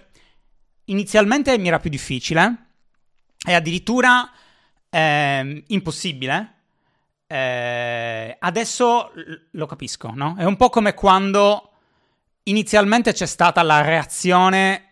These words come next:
estremamente scomposta delle persone alla vaccinazione per, per covid, e quindi c'è stato un irrigidimento delle posizioni, no? Imme-, immediato. Non c'era molto spazio per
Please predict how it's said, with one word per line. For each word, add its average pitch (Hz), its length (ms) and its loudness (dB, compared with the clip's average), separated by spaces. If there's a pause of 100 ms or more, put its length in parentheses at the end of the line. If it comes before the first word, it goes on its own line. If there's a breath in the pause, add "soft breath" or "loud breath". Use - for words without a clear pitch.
(500)
estremamente 202 680 2
scomposta 147 680 -2
delle 135 200 -6
persone 185 840 0 (140)
alla 160 280 2
vaccinazione 160 720 -4
per, 135 200 -8
per 139 140 -8
covid, 170 580 0 (500 soft breath)
e 151 120 -4
quindi 240 360 2
c'è 180 120 -4
stato 196 280 0
un 190 80 -2
irrigidimento 165 1160 -2
delle 147 220 -4
posizioni, 123 560 -10
no? 151 180 0
Imme-, 175 140 0
immediato. 160 840 -2 (340 soft breath)
Non 180 160 -2
c'era 196 240 4
molto 165 280 -4
spazio 160 460 -2
per 143 480 -2